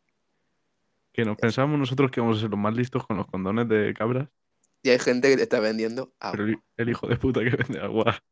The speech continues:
Speaker 1: <laughs> en su prime.
Speaker 2: Bueno, esta mañana me han cobrado por una botella de treinta y tres centilitros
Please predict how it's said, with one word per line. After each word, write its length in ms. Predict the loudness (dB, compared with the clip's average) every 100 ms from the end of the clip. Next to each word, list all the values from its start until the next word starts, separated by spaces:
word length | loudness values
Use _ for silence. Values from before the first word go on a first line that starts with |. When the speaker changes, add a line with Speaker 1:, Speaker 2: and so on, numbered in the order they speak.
| _ _
Speaker 1:
<laughs> 1080 | -18 -14 -12 -12 -16 _ _ -20 _ _ -2
en 100 | -2
su 160 | 0
prime. 400 | 0 2 0 -4 -8 _ -2
Speaker 2:
Bueno, 180 | 2
esta 240 | 2 4 4
mañana 300 | 4 2 0
me 80 | 0
han 100 | 0
cobrado 280 | 2 4
por 100 | 2
una 100 | 0
botella 300 | 0 2 2
de 60 | 2
treinta 260 | 0 -2 -4
y 40 |
tres 220 | -2 -4
centilitros 760 | -2 -4 -2 -2 2 2 2